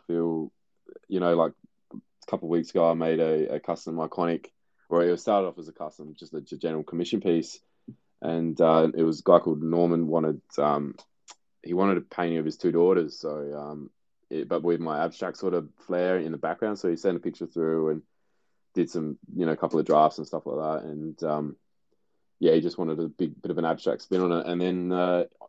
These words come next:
in, in the Discord the other day, um, where is it? In the, in, I've got, like, a canvas section where people just can post pictures of the canvases. So he sent me a picture of it with the painting on his wall, and he's like, "Thanks for your work. Looks great in our dining room." So,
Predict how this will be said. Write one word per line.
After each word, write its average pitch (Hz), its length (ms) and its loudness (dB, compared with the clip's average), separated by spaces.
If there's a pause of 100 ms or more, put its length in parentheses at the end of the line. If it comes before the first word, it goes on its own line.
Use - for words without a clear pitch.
in, 101 200 -2
in 101 120 -2
the 98 100 0
Discord 98 460 0
the 92 140 0
other 87 160 0
day, 92 480 0 (200)
um, 90 640 -4 (1000)
where 98 180 -4
is 92 160 -4
it? 92 180 2 (1080)
In 95 200 2
the, 90 180 4 (180)
in, 185 240 2
I've 87 120 6
got, - 120 8
like, 87 120 4
a 87 60 0
canvas 104 500 0
section 117 380 0
where 95 80 2
people 92 240 -2
just 87 140 -14
can - 100 -12
post 87 240 0
pictures 92 220 -6
of 90 80 2
the 85 60 0
canvases. 101 460 0
So 90 280 4 (460)
he 90 80 2
sent 92 160 4
me 90 60 6
a 90 40 -4
picture 104 260 4
of 92 100 4
it 92 160 2
with 90 140 -6
the 92 60 -8
painting 95 320 -6
on 90 80 -6
his 87 160 -8
wall, 92 460 0
and 92 100 -10
he's 90 140 -8
like, 87 160 -4
"Thanks 98 220 -6
for - 60 -14
your 87 100 -4
work. 95 240 2
Looks 87 200 -12
great 90 240 -2
in 90 60 -6
our 87 140 -4
dining 90 280 -6
room." 85 320 -8
So, 82 340 -4